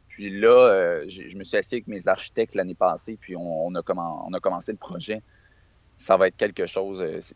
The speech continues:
c'est très, ça va être très V I P, là. On peut pas se rendre, euh, y aller comme ça. Il faut vraiment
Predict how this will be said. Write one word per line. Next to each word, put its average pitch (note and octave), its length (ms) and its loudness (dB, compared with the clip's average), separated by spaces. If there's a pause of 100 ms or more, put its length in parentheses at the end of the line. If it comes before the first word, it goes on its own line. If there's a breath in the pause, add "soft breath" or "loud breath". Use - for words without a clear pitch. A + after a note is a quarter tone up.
c'est - 180 -12
très, A#2 320 4
ça - 140 2
va F#2 80 6
être G2 80 4
très C3 180 2
V G#2+ 220 4
I F2+ 60 -4
P, F#2+ 220 -12
là. F2 120 -4
On E2+ 100 -4
peut E2+ 100 -6
pas A#2 200 6
se - 120 -12
rendre, G2+ 300 -2
euh, F2+ 160 -6
y F#2+ 160 -2
aller F#2+ 220 0
comme - 240 2
ça. - 180 -2
Il F#2+ 60 -2
faut - 180 -8
vraiment G2+ 540 4